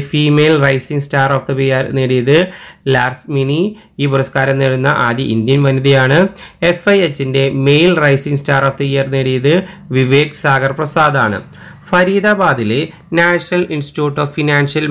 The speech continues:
Management-ൻ്റെ അരുൺ ജെയ്റ്റ്ലി National Institute of Financial Management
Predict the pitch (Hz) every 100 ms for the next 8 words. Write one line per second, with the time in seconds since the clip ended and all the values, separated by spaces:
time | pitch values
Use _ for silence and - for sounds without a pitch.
0 | 139 135 131 117 120 117 113 101 123 190
1 | - - - - 147 147 175 202 - 139
2 | - 156 143 147 156 160 147 139 139 139
3 | 151 151 - 139 143 - 147 143 147 147
4 | 147 139 135 135 143 143 135 131 131 -
5 | 131 139